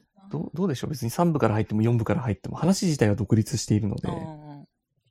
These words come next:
Speaker 1: まあ、あの、その前にいたキャラクターと、が絡んできたりってことはあるので、
Speaker 2: うんうん。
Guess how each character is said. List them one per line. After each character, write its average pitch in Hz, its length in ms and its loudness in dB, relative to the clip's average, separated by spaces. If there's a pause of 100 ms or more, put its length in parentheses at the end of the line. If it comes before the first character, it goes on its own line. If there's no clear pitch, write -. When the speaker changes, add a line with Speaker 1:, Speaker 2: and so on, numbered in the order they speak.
Speaker 1:
ま 139 220 -10 (100)
あ、 - 80 -6
あ 123 40 -2
の、 113 280 -2
そ - 140 0
の 185 100 6
前 185 180 8
に 202 140 8
い 196 60 4
た 196 100 2
キ - 120 2
ャ - 20 6
ラ 170 80 2
ク - 80 -18
タ 170 160 6
ー - 20 -4
と、 160 300 -2 (560)
が 135 120 -2
絡 147 200 6
ん 143 40 4
で 123 80 4
き - 80 -6
た 107 60 -4
り 95 100 -8
っ - 20 -20
て - 80 -12
こ - 80 -8
と - 100 -6
は - 60 -8
あ 101 60 0
る 98 80 -8
の - 100 -12
で、 - 300 -12
Speaker 2:
う 151 40 -20
ん - 20 -20
う - 20 -20
ん。 190 200 -20